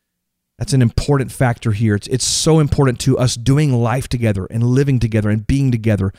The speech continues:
and helping each other on such high levels. Another thing you have to consider is this is a financial investment. This is not free. You must invest in yourself if you're going to see a return on any investment.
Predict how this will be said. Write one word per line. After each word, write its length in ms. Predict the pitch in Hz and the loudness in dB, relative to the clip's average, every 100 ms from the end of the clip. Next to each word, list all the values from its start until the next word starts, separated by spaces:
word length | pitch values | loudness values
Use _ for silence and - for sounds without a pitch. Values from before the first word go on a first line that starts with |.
| _ _ _ - | _ _ _ 0
and 360 | 131 123 117 | 2 4 2
helping 480 | - - 147 143 131 | -2 -4 -2 0 0
each 160 | 127 135 | 2 2
other 200 | 120 - | 2 2
on 300 | 120 113 - | 2 2 -2
such 240 | - 135 123 | -4 -4 -2
high 220 | - 123 | -2 0
levels. 600 | 117 113 101 90 - - _ _ _ _ _ _ _ _ _ _ _ _ _ _ _ _ _ _ _ _ _ _ _ _ _ _ _ - | 2 2 2 -2 -4 -10 _ _ _ _ _ _ _ _ _ _ _ _ _ _ _ _ _ _ _ _ _ _ _ _ _ _ _ -2
Another 260 | 123 139 | 2 2
thing 200 | 143 165 | 2 2
you 140 | 147 135 | 4 4
have 180 | 143 - | 4 0
to 60 | |
consider 420 | 165 143 170 175 139 | -2 0 2 4 4
is 160 | 123 | 4
this 180 | 113 143 | 2 2
is 140 | 143 | 2
a 60 | 131 | 2
financial 480 | 139 131 143 143 139 | 0 0 0 0 0
investment. 480 | 120 131 - 107 - | 2 2 0 -4 -6
This 200 | 117 131 | -6 -4
is 120 | 117 | 0
not 240 | 123 131 | 0 -2
free. 460 | - 135 135 98 - _ _ _ _ _ - | -6 -2 -2 -2 -8 _ _ _ _ _ 0
You 80 | |
must 440 | 135 135 139 156 - | 2 4 4 2 0
invest 400 | 147 127 131 - | -2 0 0 0
in 120 | 131 | 0
yourself 420 | 127 - 135 120 | 0 0 0 0
if 80 | 113 | 0
you're 100 | 120 | 0
going 220 | 120 123 | 2 2
to 80 | 113 | 2
see 220 | 113 127 | -2 0
a 40 | 123 | 0
return 440 | 113 - 131 120 | 0 -2 -2 -2
on 200 | - 120 - | 0 -2 -2
any 200 | 127 127 | 0 0
investment. 600 | 110 107 - 87 - | 2 -2 -2 -6 -10